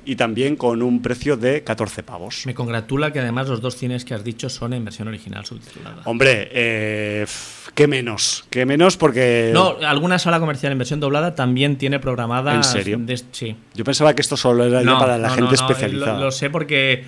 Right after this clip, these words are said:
Speaker 2: hoy he visto, por ejemplo, una sala que está en un nuevo centro comercial
Speaker 1: Ujú.
Speaker 2: que antes era una plaza de toros.
Speaker 1: Ah, vale.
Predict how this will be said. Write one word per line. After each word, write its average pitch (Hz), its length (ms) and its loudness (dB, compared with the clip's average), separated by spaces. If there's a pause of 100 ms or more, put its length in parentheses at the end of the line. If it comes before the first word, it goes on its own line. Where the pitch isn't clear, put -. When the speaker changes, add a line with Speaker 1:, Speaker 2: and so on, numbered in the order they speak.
(160)
Speaker 2:
hoy 135 140 -2
he - 20 2
visto, 139 300 -2
por 131 100 -4
ejemplo, 123 240 -4
una 123 160 -2
sala 127 280 -6
que 117 60 -8
está 123 380 -6
en 120 80 -4
un 120 180 -4
nuevo 127 220 -2
centro 120 320 -6
comercial 120 580 -2
Speaker 1:
Ujú. 110 220 -8
Speaker 2:
que 127 80 -2
antes 123 200 -2
era 120 120 -2
una 117 160 -4
plaza 117 240 -10
de 113 100 -10
toros. 208 560 -6
Speaker 1:
Ah, 113 160 4
vale. 90 240 -2